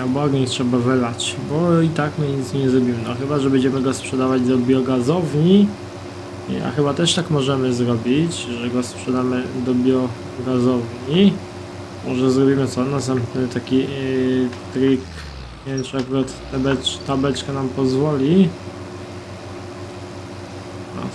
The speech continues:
sprzedaż w biogazowni, ale myślę, że no, jeśli byśmy nie spróbowali, to się tak naprawdę o tym nie przekonamy, tak? Jest taka możliwość, czy nie jest? To jest na pewno niedosiane.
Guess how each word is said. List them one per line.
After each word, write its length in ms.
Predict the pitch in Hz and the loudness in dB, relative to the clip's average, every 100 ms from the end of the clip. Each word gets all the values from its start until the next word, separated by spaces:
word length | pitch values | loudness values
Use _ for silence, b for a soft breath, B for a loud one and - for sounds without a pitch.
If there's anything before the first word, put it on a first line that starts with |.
| - | -10
sprzedaż 560 | - - 147 135 - | -4 0 0 0 0
w 260 | 135 123 123 | -2 -2 0
biogazowni, 680 | 135 131 131 156 175 156 143 | 0 2 2 2 2 2 0
ale 400 | 139 110 117 135 143 | -2 -6 -6 -4 -4
myślę, 380 | 143 - 143 | -6 -4 -2
że 440 | 123 131 135 135 135 135 139 | 0 0 -2 -2 -4 -6 -6
no, 280 | 143 143 143 143 | -6 -6 -4 -4
jeśli 220 | 139 - | -6 -6
byśmy 320 | 143 123 143 | -6 -4 -4
nie 100 | 139 | -4
spróbowali, 680 | 120 - 139 131 139 147 143 | -4 -6 -6 -4 -4 -2 -2
to 120 | 139 | -2
się 120 | 131 | -4
tak 160 | - 127 - - | -4 -8 -10 -10
naprawdę 420 | 127 127 123 127 - - - - - - - | -6 -6 -4 -6 -8 -12 -14 -14 -14 -12 -8
o 40 | 135 | -2
tym 180 | 151 | 2
nie 120 | 147 139 | 2 2
przekonamy, 580 | - 127 143 143 120 113 101 | -2 -2 -2 -2 -2 -6 -6
tak? 200 | 127 160 - - - - - - - - | -4 -4 -6 -12 -14 -14 -14 -14 -14 -8
Jest 220 | 127 156 - | -4 -2 0
taka 260 | - 160 | 0 0
możliwość, 640 | 160 151 151 151 151 - - 170 | 2 4 4 4 2 -2 -8 -6
czy 200 | - - | -2 0
nie 200 | 143 139 | 2 0
jest? 400 | 131 - - - - | -2 -6 -10 -12 -6
To 60 | 143 | 0
jest 380 | 143 131 - | 0 0 -4
na 80 | 139 | -6
pewno 380 | - 139 135 135 | -4 -2 -2 -2
niedosiane. 640 | 135 165 170 165 151 117 | 2 4 4 2 0 -2